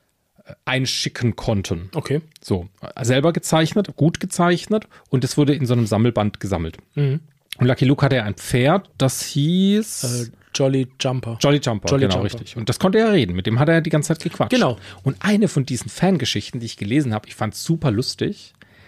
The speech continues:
Speaker 1: da konnte Jolly Jumper nicht reden und Lucky Luke hat sich nur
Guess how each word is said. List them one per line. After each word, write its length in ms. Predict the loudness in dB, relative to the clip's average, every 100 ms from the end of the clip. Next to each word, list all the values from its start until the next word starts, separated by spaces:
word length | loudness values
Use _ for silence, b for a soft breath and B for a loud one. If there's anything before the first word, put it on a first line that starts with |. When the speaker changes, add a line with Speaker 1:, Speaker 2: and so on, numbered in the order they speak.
| B B B
Speaker 1:
da 80 | -6
konnte 300 | 0 0 0
Jolly 220 | 2 2 2
Jumper 260 | -2 0
nicht 540 | 2 4 4 2 -2 -2
reden 300 | -2 0 0
und 120 | 0
Lucky 280 | 0 0 0
Luke 300 | 0 0 -2
hat 160 | -6
sich 200 | -4 -4
nur 180 | 0 -2